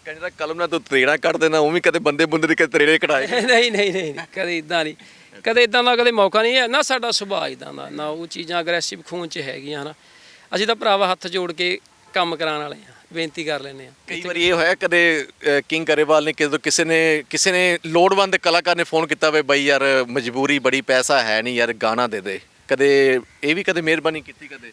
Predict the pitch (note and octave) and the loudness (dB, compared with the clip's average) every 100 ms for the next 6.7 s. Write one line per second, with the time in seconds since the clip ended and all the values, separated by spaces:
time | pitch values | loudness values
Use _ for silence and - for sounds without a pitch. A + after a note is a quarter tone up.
0 | - D4+ F#4 D4 G#3+ G#3+ B3+ E4+ E4+ D#4+ | -2 0 2 2 4 4 2 0 -2 2
1 | D4 D4 C4+ B3 A3+ A#3+ A3+ - A#3+ B3+ | 0 2 2 0 0 2 2 2 -4 -4
2 | - B3 B3 A#3 G#3+ G#3 A3 G#3 G3 G#3 | -6 -8 -8 -8 -8 -4 -4 -4 -4 0
3 | A3 G#3+ A#3 A3+ A3 A#3 A3 A3 G#3+ F#3+ | 2 2 0 0 -2 0 0 0 -2 0
4 | F#3 F3 F3 G#3 G#3+ G#3+ G3+ F#3 G3+ G3 | -4 -4 -4 -2 -2 -2 -2 -2 -2 -2
5 | G3 F#3 F3+ G3+ G#3 G3 F#3 F3+ E3+ F3 | 0 -2 -2 -6 -8 -10 -4 -4 -4 -6
6 | E3+ E3+ D#3+ D3+ F3 E3+ | -6 -8 -8 -8 -8 -8